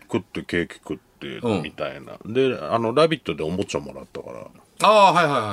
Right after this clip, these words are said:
Speaker 2: はい。
Speaker 1: 子供とやったりよ。
Speaker 2: 昨日ね、ティービーエスのラビット、
Speaker 1: うん。
Speaker 2: 朝一で
Speaker 1: はい。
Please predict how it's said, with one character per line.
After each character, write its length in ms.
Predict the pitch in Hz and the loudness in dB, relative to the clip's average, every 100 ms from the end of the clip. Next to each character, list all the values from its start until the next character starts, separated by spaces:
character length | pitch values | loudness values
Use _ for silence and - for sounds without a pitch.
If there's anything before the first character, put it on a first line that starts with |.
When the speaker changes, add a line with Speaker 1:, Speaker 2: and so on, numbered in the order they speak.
| 80 | -6
Speaker 2:
は 140 | 80 - | -10 -14
い。 100 | _ | _
Speaker 1:
子 80 | 80 | -6
供 220 | 73 69 | -6 -6
と 80 | 69 | -8
や 60 | |
っ 40 | 69 | -8
た 100 | - | -10
り 120 | 65 - | -10 -10
よ。 60 | |
Speaker 2:
昨 80 | - | -4
日 40 | 120 117 110 104 110 | -2 -2 -2 -2 2
ね、 120 | 151 | 2
テ 120 | 127 | 2
ィ 40 | 120 | 0
ー 20 | |
ビ 60 | 110 | 0
ー 20 | |
エ 20 | |
ス 100 | 98 | 0
の 60 | 92 | 0
ラ 120 | 98 | 0
ビ 120 | 95 | -2
ッ 40 | - _ | -6 _
ト、 100 | - | -8
Speaker 1:
う 100 | 69 | -6
ん。 300 | 67 62 64 | -8 -12 -16
Speaker 2:
朝 220 | - - 85 | -14 -6 -6
一 180 | - | -6
で 100 | 67 - - | -14 -16 -16
Speaker 1:
は 80 | |
い。 40 | - | -14